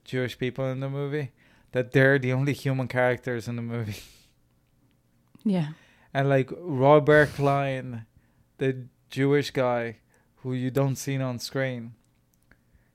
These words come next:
Speaker 1: in your head is a more human person than Alain Delon, who's there the whole time. It's incredible. And I think that, like, uh, whenever, it, it, like, even the logistics that the movie,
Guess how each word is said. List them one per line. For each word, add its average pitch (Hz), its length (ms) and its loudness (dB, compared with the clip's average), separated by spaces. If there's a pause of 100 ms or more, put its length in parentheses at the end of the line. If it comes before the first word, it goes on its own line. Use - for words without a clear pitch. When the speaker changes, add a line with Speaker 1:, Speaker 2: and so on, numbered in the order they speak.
(180)
Speaker 1:
in 143 180 0
your 135 160 2
head 123 260 2
is 123 120 -6
a 120 60 -4
more 120 340 -2
human 123 360 -6
person 123 360 -4
than 120 280 -6 (240)
Alain 127 300 -4
Delon, 123 340 -2
who's 120 600 -6 (320)
there 127 340 2
the 120 160 -4
whole 123 220 -2
time. 151 280 2 (1120)
It's - 640 -4 (1120)
incredible. 147 520 6
And 139 220 0
I 139 80 2
think 165 260 -2
that, 147 240 4
like, 135 280 0
uh, 127 180 0
whenever, 127 540 -2
it, 123 320 -2
it, 120 560 -6
like, 123 380 -6
even 151 260 0
the 139 100 4
logistics 131 760 2
that 127 160 -4
the 120 80 -4
movie, 127 600 -2